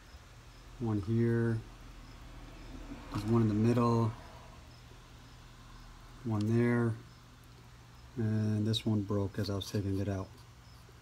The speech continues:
Um, the best way I found to do it, I'm sure maybe you can find something, a better way. Um, I just put a screwdriver in it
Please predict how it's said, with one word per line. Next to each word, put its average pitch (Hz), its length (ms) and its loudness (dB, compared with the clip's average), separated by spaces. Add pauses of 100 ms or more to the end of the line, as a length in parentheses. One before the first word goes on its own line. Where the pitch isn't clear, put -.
(600)
Um, 107 420 2 (420)
the 120 60 -6
best 113 300 0
way 113 120 4
I 110 140 4
found 117 280 2
to 117 60 0
do 120 200 4
it, 123 100 0 (160)
I'm 104 60 -2
sure 107 260 0 (140)
maybe 107 400 0
you 104 100 -4
can 104 140 -4
find 104 180 0
something, 110 280 -2 (380)
a - 60 -10
better 110 260 0
way. 123 260 2 (1120)
Um, 98 340 -4 (920)
I 113 60 -4
just 110 200 -4
put 110 140 -2
a 98 60 -2
screwdriver 110 640 2
in 113 80 6
it 120 120 4